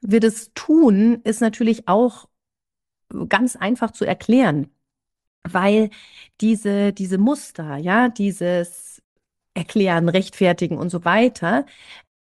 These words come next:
das haben wir früher gelernt. Also wir haben gelernt, dass wir nur die Akzeptanz unseres Gegenübers bekommen, wenn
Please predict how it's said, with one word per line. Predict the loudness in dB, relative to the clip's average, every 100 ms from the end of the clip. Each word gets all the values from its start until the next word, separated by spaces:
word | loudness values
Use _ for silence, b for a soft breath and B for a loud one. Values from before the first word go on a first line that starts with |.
| _
das | -8 -6
haben | -6 -6
wir |
früher | -8 -2 2 2
gelernt. | 2 0 -2 -4 -6 -14 _
Also | -4 0 0 0 -2 _ _ _ _ _ _ _ _ -4
wir | -2 0
haben | 0 0
gelernt, | 0 -2 -2 0 0 -4 -8 _ _ _ _ _ _ _ -4
dass | -4 -4 -6 -2
wir | 0 2 2 2 0 -4 _ _ _ _ _ _ _ _ _ _ _ _ _ _ _ _ _ _ _
nur | 0 2 4 2
die | 0 -2
Akzeptanz | -4 -8 -10 -8 -4 -4 -4 -6
unseres | -2 -2 -4 -6
Gegenübers | -4 -2 -4 -2 0 0 -2 -4
bekommen, | -12 -8 -2 0 2 2 0 -2 -8 _ _ _ _ _ _ -16 -2
wenn | 0 2 0 -2 -6 -8